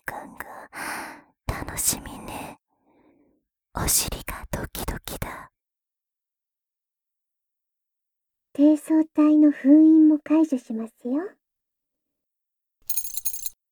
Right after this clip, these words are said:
Speaker 2: <laughs> 跳ね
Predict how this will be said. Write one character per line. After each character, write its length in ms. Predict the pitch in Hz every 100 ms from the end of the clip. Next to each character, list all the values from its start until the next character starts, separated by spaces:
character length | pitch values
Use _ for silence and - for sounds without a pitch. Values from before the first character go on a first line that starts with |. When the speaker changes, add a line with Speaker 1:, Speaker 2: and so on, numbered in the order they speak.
| - - - - _ _ _ _ _ _ _ _ - - - - _ _ - - - - -
Speaker 2:
<laughs> 0 |
跳 1500 | 370 359 - _ 587 - - _ _ _ _ _ 311 440 392
ね 280 | 392 427